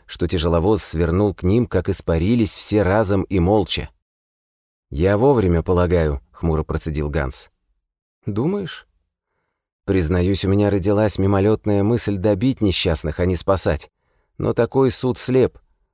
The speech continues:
Сестра учила проявлять милосердие». «Ну, не знаю, люди как люди. Вас таких много. Как это говорится,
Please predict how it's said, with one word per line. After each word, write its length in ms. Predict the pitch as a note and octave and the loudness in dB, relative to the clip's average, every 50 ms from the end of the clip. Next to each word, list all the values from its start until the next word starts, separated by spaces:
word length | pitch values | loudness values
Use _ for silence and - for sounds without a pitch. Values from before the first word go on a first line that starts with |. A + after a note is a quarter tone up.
| _ _ | _ _
Сестра 460 | - - G2 - - - G#2+ A#2 A#2 | -4 -2 -2 0 0 2 2 4 4
учила 360 | A2+ G2+ - A#2 A#2 G#2+ G2+ | 4 2 2 0 2 2 2
проявлять 520 | - G#2+ G#2 G#2 G2 G2 G#2+ G#2+ G2 - | 2 2 4 4 4 4 4 2 2 2
милосердие». 720 | G#2 G2 G2 G2 F#2 - - B2 G#2+ F#2 D2 D2+ C2+ A#1+ - _ _ _ _ _ _ _ _ _ _ _ _ _ _ _ | 2 2 2 2 2 2 2 2 2 2 0 -2 -6 -6 -10 _ _ _ _ _ _ _ _ _ _ _ _ _ _ _
«Ну, 220 | A#3 A#3+ B3 C4 C4 | -4 -2 0 2 2
не 120 | G#3+ C#3+ | 2 2
знаю, 480 | A2 F#2+ G2 G2+ B2 F#3 A3 F3+ D2+ E2+ | 2 2 2 2 2 2 2 2 2 2
люди 300 | F2+ C#3 G#3 A#3+ C#3+ - | 2 0 0 0 0 -2
как 200 | - E2 - - | -2 -2 -2 -2
люди. 400 | D#2+ E2+ A2+ D#3+ D#3 D#3+ C#3 - _ _ _ - | -2 -2 -2 -2 -2 -4 -6 -10 _ _ _ -8
Вас 300 | E3 G#3 C#4 C#4 - - | -4 -2 -2 -2 -2 -2
таких 340 | - F3 - - C3+ - - | -2 -2 -2 -2 -4 -2 0
много. 440 | B2 A2+ G2 E2+ D2+ A1+ - - - _ _ _ _ _ _ _ _ _ _ _ | 0 2 2 2 0 -2 -8 -14 -18 _ _ _ _ _ _ _ _ _ _ _
Как 200 | - G3+ G3+ - | -4 -4 -2 0
это 140 | F#3 - E3 | 0 -2 0
говорится, 720 | D3+ D#3+ D3+ D3+ D3 D#3 D3+ - - - C#3 C3 A#2 F2+ | 2 4 4 4 4 4 2 2 0 -2 -2 -2 -2 -4